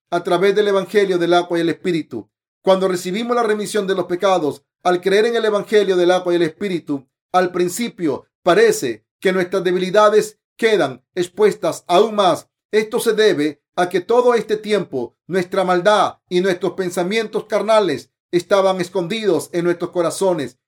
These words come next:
y acaban de ser expuestos. Así que algunas personas menosprecian la fe de los justos porque ven que son débiles en la carne, pero al hacer esto se están levantando contra la justicia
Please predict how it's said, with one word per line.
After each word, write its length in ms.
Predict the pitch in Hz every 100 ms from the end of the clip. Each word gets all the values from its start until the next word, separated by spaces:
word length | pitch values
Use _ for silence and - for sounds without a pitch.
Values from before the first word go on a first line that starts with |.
| _
y 120 | 151
acaban 440 | 180 185 226 233 220
de 100 | 214
ser 220 | 208 196
expuestos. 640 | - - 196 - 131 - _ _
Así 340 | 214 - 202
que 320 | - 170 156 _ _
algunas 360 | 143 139 226 220
personas 540 | - 202 233 220 185
menosprecian 640 | 165 170 165 190 180 185 175
la 100 | 165
fe 380 | 185 190 185 _ _
de 140 | 151
los 180 | 180 175
justos 520 | 247 247 - 135 - _ _
porque 300 | 180 175 190
ven 340 | 196 208 185 _ _
que 120 | 196
son 260 | 190 190 175
débiles 520 | 220 202 185 165 -
en 100 | 180
la 120 | 170
carne, 480 | 190 180 156 123 - _ -
pero 280 | 196 190
al 140 | 196 185
hacer 260 | 180 208
esto 480 | 208 220 - 220 - _ _
se 200 | - 196
están 420 | 185 220 214 196
levantando 680 | 202 196 190 240 208 165 160
contra 300 | 175 170 175
la 100 | 165
justicia 680 | 175 190 185 180 175 160